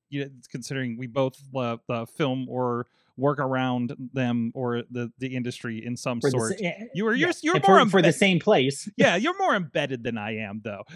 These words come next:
Speaker 1: Dave Potter is with
Speaker 2: Mm, no,
Speaker 1: us.
Speaker 2: thanks for having me on, Sorg. Yeah, very, very, I'm, I'm deep embedded. Deep,
Speaker 1: Yes.
Speaker 2: deep embedded.
Speaker 1: <laughs> Deep embedded. <laughs> He's like, I'm a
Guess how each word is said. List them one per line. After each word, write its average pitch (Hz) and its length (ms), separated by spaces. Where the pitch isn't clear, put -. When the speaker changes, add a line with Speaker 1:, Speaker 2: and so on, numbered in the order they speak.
Speaker 1:
Dave 370 240
Potter 269 320
is 208 180
with 175 180
Speaker 2:
Mm, 127 260
no, 170 100
Speaker 1:
us. - 380
Speaker 2:
thanks 165 160
for 156 100
having 143 180
me 143 100
on, 135 160
Sorg. 139 280
Yeah, 120 220
very, 170 240
very, 175 420
I'm, 151 180
I'm 143 200
deep 147 400
embedded. 120 540
Deep, 156 160
Speaker 1:
Yes. 139 160
Speaker 2:
deep 135 420
embedded. 113 440
Speaker 1:
<laughs> - 140
Deep 120 240
embedded. 117 320
<laughs> - 300
He's 151 160
like, 143 160
I'm 180 80
a - 1080